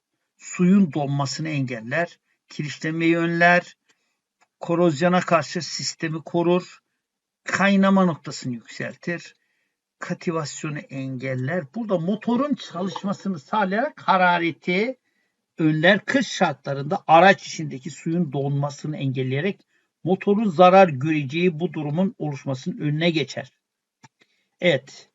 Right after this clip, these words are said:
burası da önemlidir. Hemen on dörde bakalım. On dördüncü sorumuz animasyonlu bir soru izliyoruz. Bakalım. Videoya göre sürücü nasıl davranmalıdır?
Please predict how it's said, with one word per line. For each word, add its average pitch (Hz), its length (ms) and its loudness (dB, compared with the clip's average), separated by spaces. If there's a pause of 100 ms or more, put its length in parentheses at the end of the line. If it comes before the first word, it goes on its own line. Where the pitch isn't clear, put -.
(440)
burası 170 300 -6
da 175 80 -4
önemlidir. 170 640 0
Hemen 175 380 -4
on 160 240 -6
dörde 143 260 -6
bakalım. 143 480 -6
On 175 240 -2
dördüncü 135 460 -4
sorumuz 170 560 -4 (400)
animasyonlu 185 680 -2
bir 147 80 -10
soru 160 280 -10
izliyoruz. 135 1000 -8 (180)
Bakalım. 139 500 -10 (1200)
Videoya 143 360 -2
göre 139 240 0
sürücü 151 540 -8
nasıl 156 420 -6
davranmalıdır? 147 1080 -4